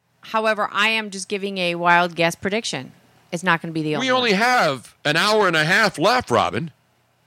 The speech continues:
Speaker 2: This is like the countdown on New Year's Eve when you're not watching Ryan Seacrest or, or Carson Daly or any of the other ridiculously awful New Year's Eve countdown shows.
Speaker 1: Hey, I have a question for you, Tony.
Speaker 2: Yes.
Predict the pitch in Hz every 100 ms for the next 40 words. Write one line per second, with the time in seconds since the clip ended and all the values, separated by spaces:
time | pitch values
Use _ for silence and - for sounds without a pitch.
0 | _ - 214 233 226 - 160 185 202 208
1 | 160 143 127 123 147 170 151 123 165 160
2 | 107 113 117 120 147 117 131 151 135 123
3 | 131 139 131 - 139 135 139 139 - 104
4 | 92 - _ _ _ _ _ 113 104 95
5 | 131 143 135 120 127 131 135 139 139 135
6 | _ _ _ _ - - 135 135 127 117
7 | 120 131 127 104 98 120 120 117 - 117
8 | 107 117 120 120 120 - _ _ - 98
9 | 123 123 117 104 117 120 - 113 120 127
10 | 123 120 127 135 143 - _ - _ -
11 | 277 294 320 285 262 226 180 170 147 160
12 | 131 160